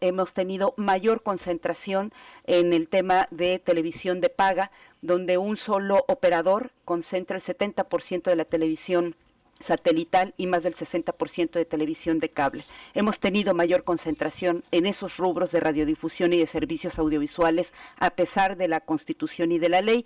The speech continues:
Y por último diría, creo que es conveniente generar un puente de diálogo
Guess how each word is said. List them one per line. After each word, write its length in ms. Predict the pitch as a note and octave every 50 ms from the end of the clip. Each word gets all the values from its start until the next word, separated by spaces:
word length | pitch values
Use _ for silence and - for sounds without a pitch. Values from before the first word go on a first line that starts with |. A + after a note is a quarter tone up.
| - - - - - - -
Y 80 | - B3
por 180 | - B3 A#3+ C4
último 380 | C#4+ C4+ - D4 C4 B3 A3+
diría, 400 | G3+ G#3+ G3+ A3 G#3+ G#3+ G#3+ - - - - - - _ _ _ -
creo 460 | - B3+ A#3+ A#3+ A#3+ B3 B3 - - _
que 100 | - G#3+
es 140 | G3+ G#3+ -
conveniente 880 | - A3+ G#3 G#3 F#3+ F#3+ F#3+ G3 G3 G3 G3 G3+ - G#3+ G#3 - - _ - - -
generar 680 | - - G3 F#3+ F#3 F#3+ F#3 G3 G3 G3+ G#3 G3 - - _ -
un 220 | G3+ G3+ G#3 G3
puente 720 | - - G#3+ A3+ A3+ A#3 A#3 A#3 - - F#3 F3+ F#3 G3 - -
de 180 | D#3+ E3 F3+ D#3+
diálogo 640 | F#3 G3 G3 G3 G3 F#3 F3+ F3 D#3+ F3+ G3+ A3+